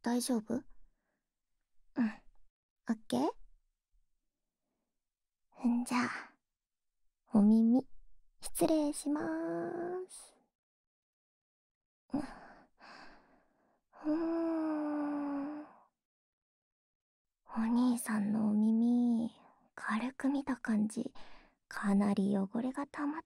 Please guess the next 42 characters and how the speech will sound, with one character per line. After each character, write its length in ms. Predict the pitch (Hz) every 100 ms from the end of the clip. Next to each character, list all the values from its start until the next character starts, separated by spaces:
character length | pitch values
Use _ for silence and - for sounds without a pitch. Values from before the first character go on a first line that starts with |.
| _
て 120 | -
る 120 | 370 370
ね。 60 | 370 392 403 415 403 392 381 - - - _ _ _ _ _ _ _ _ _ _ _ _ _ _ _ _ _ _ _ _ _ _ _ _ _
こ 140 | - 220
れ 180 | 208 214
は 180 | 214 202
な 220 | 208 208
か 200 | - 247
な 160 | 240
か 180 | - 226 - - - - -
や 200 | 233 233
り 100 | 233
ご 140 | 247 247
た 180 | 240
え 80 | 233
が 140 | 226 226
あ 100 | 226
り 100 | 233
そ 160 | -
う。 60 | - - - - - - _ _ _ _ _ _ _ _ _ _ _
と 80 | -
い 280 | 285 294 285
う 60 | 285
こ 160 | 262
と 220 | - 262
で、 320 | - 254 247 - - - - - - _ _ _
汚 300 | 202 208 220
れ 220 | 220 220
を 100 | 214
全 640 | 214 220 262 277 269 277
部 100 | 254
き 180 | 226 294
れ 180 | 285 269
い 40 |
に 100 | 233
す 140 | - 262
る 100 | 269
ま 140 | 294
で、 100 | 294 320 302 - - - - _ _ _ -
じ 160 | -
ー 800 | 247 233 - - 254 269 302
っ 20 | 302